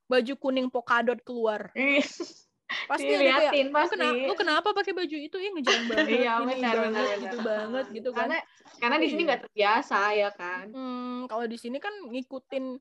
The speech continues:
Speaker 1: masyarakat ya, jatuhnya gitu ya. Makanya kayak
Speaker 2: Hmm.
Speaker 1: ya, apa, jadi agak ini memang, apa namanya,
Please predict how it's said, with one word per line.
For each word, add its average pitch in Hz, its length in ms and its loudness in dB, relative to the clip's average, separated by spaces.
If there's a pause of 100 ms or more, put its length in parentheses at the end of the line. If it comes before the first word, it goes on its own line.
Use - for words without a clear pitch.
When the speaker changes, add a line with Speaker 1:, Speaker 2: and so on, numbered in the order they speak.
(840)
Speaker 1:
masyarakat 247 640 -2
ya, 294 140 -4 (100)
jatuhnya 233 400 -6
gitu 233 240 -6
ya. 220 140 -2 (100)
Makanya 302 240 -14
kayak 214 240 0
Speaker 2:
Hmm. 208 80 0
Speaker 1:
ya, 190 120 -6 (200)
apa, 302 220 -18 (880)
jadi 226 240 -6 (160)
agak 220 240 0
ini 330 320 -8
memang, 254 400 -6
apa 220 240 -8
namanya, 349 320 -8